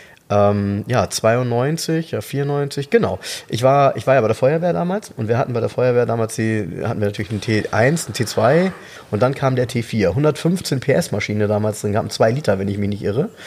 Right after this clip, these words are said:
Und das Ding fuhr sich ja recht fix, ne? So, dann bist du mit fünf, sechs Leuten bela-, belastet damit losgefahren zum Einsatz. Ähm, aber du hast richtig Gewicht auch an Bord gehabt und das Ding bremste natürlich nicht wie ein P K W.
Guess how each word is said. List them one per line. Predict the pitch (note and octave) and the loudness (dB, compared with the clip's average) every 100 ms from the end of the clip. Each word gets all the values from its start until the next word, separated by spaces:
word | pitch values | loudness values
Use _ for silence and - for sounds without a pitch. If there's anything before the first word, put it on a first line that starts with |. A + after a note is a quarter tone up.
| - - - | -16 -16 -8
Und | - A#2 | 0 2
das | A#2 | 2
Ding | - B2+ | 2 -2
fuhr | - D#3+ | 0 0
sich | C3+ | 2
ja | B2 | 2
recht | B2+ - | 2 -2
fix, | - B2+ - - | -2 -2 -2 -2
ne? | B2 B3 - - - - | -2 -2 -10 -20 -20 -14
So, | - G#2+ | 0 2
dann | G2+ | 2
bist | C3+ D3 | 2 0
du | |
mit | B2+ A#2 | -2 0
fünf, | - C3+ | -2 0
sechs | C#3+ D3 | -2 2
Leuten | D3+ C#3 | 0 2
bela-, | B2 C3 D#3 | 0 0 0
belastet | - A#2 C3+ - C#3 - - | -4 -2 -2 -2 -6 -6 -2
damit | B2 B2 - | 0 0 -2
losgefahren | E3 - D3+ G#2 A#2+ C3+ - | -2 -2 -2 2 2 0 -6
zum | A#2 | -2
Einsatz. | C3+ D#3 G#2+ G3+ - - - - - - - | 2 2 4 0 -4 -16 -20 -20 -20 -8 2
Ähm, | A#2+ A#2 A#2 A#2 | 4 6 4 0
aber | G#2+ G#2+ | 0 2
du | |
hast | A#2+ A#2 | 2 2
richtig | B2+ G2+ | -2 -4
Gewicht | G#2+ D3+ - | -6 -4 -2
auch | G2 | 0
an | F#2+ | 2
Bord | G2 G2 | 2 0
gehabt | F#2 F#2+ - | 0 -2 -2
und | G2+ | -4
das | G#2+ | -2
Ding | G#2+ G#2+ | -2 -2
bremste | G2+ G#2 - A#2 | 0 -2 0 -2
natürlich | A2 - A2+ | -2 -2 -2
nicht | D#3+ | -2
wie | G2 | -2
ein | F2+ | -4
P | F#2+ | -4
K | F2 G2 | 0 2
W. | G#2+ D#3+ | 2 0